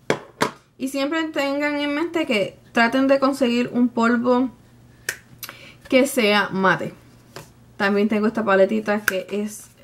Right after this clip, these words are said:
um, de City Color. Y así es por dentro.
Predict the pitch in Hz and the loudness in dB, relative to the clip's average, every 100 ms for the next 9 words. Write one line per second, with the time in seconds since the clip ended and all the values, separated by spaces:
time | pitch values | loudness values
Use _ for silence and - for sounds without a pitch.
0 | 196 190 180 175 180 180 - - - - | -6 -4 -2 -4 -6 -12 -18 -20 -20 -20
1 | - - - - _ 208 208 196 196 - | -20 -20 -20 -20 _ -10 0 2 2 2
2 | 220 247 254 294 285 311 320 - - _ | 0 0 0 0 2 2 -2 -8 -20 _
3 | _ _ - - - - - - - - | _ _ -20 -20 -20 -20 -20 -20 -20 -20
4 | - - - - 233 226 226 214 214 - | -20 -20 -20 -14 -8 -6 -4 -4 -6 -14
5 | - - 208 214 214 214 220 220 214 220 | -20 -12 -10 -6 -6 -4 -4 -2 0 0
6 | 220 233 | -2 -4